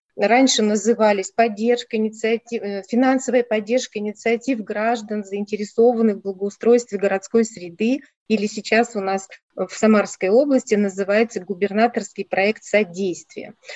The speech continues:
Мы как раз вот в прошлом году участвовали в таком проекте. Наша организация как раз сдавала заявку, и, и через административный, э, аппарат,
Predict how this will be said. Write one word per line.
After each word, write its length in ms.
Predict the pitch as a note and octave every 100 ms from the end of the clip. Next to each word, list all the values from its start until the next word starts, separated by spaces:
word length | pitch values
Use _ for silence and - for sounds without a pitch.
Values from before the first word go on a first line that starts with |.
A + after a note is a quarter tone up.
| -
Мы 140 | D#4+
как 240 | F4+ B3 A#3+
раз 200 | B3+ B3+
вот 120 | A3+
в 80 | -
прошлом 400 | B3+ - G3+ F#3+
году 440 | F#3+ G3 C4 E4
участвовали 880 | A#3 - G#3+ G3+ - F3+ F3+ F3 E3+ -
в 360 | F#3+ G3 F#3+
таком 420 | F3+ G#3+ G#3+ G#3
проекте. 800 | F#3 - F3+ E3+ F#3 - - C#4 C#4 - -
Наша 320 | B3 - G3
организация 1000 | G3 G3+ G#3 G#3 A3 F#3+ - - F3 F3
как 240 | F3 F3+
раз 340 | G3 F#3+ - -
сдавала 720 | F#3 F#3+ A3+ A#3+ A#3 F#3+ E3+
заявку, 840 | E3+ G3+ G3 E3+ D3+ _ A3 D4 F4+ -
и, 180 | G3+ G3+
и 220 | G3+ B3
через 420 | - C4 A3+ F#3
административный, 1200 | G3 F#3+ G#3 G#3 A3 A3+ A3+ G#3+ F#3 E3+ E3 - _
э, 160 | F3 F#3+ -
аппарат, 800 | F#3 F#3+ F#3 F3+ G3 G3 G3 -